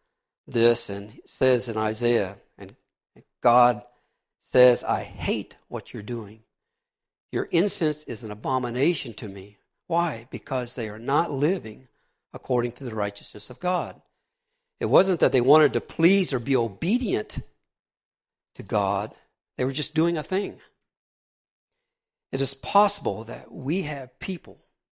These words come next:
in Bible-believing, Bible-teaching churches today who are excited and sing with zeal and, uh, say they went to church. "I worshiped well, and now I'm good." They have a zeal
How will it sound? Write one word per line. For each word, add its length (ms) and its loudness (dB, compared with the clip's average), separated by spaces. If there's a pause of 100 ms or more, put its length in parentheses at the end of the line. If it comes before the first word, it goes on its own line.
(260)
in 320 -14
Bible-believing, 1000 -2
Bible-teaching 680 -4
churches 420 -8
today 540 -6 (800)
who 120 -2
are 140 0
excited 720 2
and 160 -12
sing 420 2
with 140 4
zeal 520 2 (2250)
and, 320 -2
uh, 200 -8
say 340 4
they 140 6
went 160 4
to 80 -6
church. 500 -8 (100)
"I 120 0
worshiped 680 2
well, 480 6
and 380 -10
now 220 4
I'm 140 -2
good." 320 0 (1600)
They 80 -4
have 120 -2
a 80 -2
zeal 600 -6